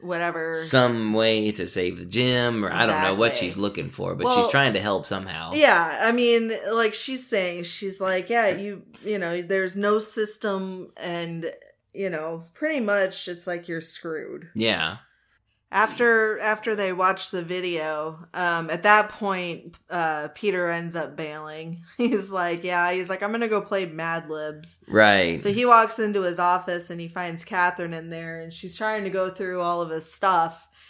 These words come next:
Speaker 2: Yeah.
Speaker 1: And, you know, he makes a joke. He's like, "Don't you have an office?" And she's like, "Yeah, I do have an office. It, you know,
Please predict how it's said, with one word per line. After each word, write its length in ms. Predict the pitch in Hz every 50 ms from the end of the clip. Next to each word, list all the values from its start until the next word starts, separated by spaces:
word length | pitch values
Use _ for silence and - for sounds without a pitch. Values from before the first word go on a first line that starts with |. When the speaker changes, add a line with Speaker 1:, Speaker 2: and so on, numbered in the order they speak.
| - -
Speaker 2:
Yeah. 420 | - 107 110 107 104 95 85 73 -
Speaker 1:
And, 420 | 190 185 185 180 180 180 180 175 - -
you 160 | 170 196 190
know, 140 | 175 170 170
he 240 | 170 202 190 185
makes 340 | 185 190 185 180 180 - -
a 60 | 175
joke. 320 | 170 175 180 175 175 175 175
He's 160 | 175 170 170
like, 100 | 165 165
"Don't 240 | 180 190 220 226 -
you 80 | 294
have 220 | 302 277 269 269 247
an 100 | 208 180
office?" 600 | 165 165 180 180 - 254 254 262 269 262 - -
And 120 | 202 190 -
she's 240 | - - 220 208
like, 240 | 208 202 196 196 196
"Yeah, 220 | 226 240 240 233 214 180
I 80 | 175 185
do 240 | 180 190 214 226 226
have 180 | 220 196 185
an 80 | 180 170
office. 680 | 160 160 160 160 165 - 170 156 156 160 165 165 - 185
It, 260 | 180 170 170 165 165
you 140 | 175 185 170
know, 320 | 165 160 151 156 156 160